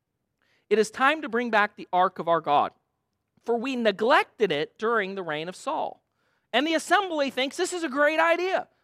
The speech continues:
Let's do it. Let's go. Let's bring back the ark." And this becomes a national event. Everybody is on hand for this. First Chronicles thirteen, five and six.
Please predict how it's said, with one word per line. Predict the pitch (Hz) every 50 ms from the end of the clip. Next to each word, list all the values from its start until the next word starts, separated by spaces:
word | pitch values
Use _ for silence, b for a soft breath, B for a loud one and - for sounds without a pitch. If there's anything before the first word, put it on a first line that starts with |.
| _ -
Let's | 202 254 277 359 - - 240
do | 247 294 294 -
it. | 294 180 - _
Let's | - 185 226 254 302 - -
go. | - - 359 381 392 381 370 - - _ _ _ _ _ _ _ _ _
Let's | - 190 240 294 330 - - 202
bring | 185 170 214 233 262 285 311 320 330 294 226
back | 214 208 220 262 247 -
the | 254 214
ark." | - 294 311 269 233
And | - 240 269
this | 339 - -
becomes | 370 339 - - 277 262 277 254 254
a | 254
national | 240 220 214 208 214 220 254 302 - - - 269 277 269 269 269 262 247 - 247
event. | 247 233 233 302 320 302 226 131 _ _ - - b b b b b -
Everybody | 277 320 339 277 294 320 311 247 240 226 233 240 262
is | 254 240 220
on | 254 254 262 254
hand | 214 240 269 294 320 320 277
for | - 226 180
this. | 139 135 -
First | - - 254 262 - -
Chronicles | - 269 277 285 269 - - 190 175
thirteen, | - - 254 247 240 247 _ - 277 262 240 165
five | - - 190 185 190 226 226
and | 233 226
six. | - - 277 233 - _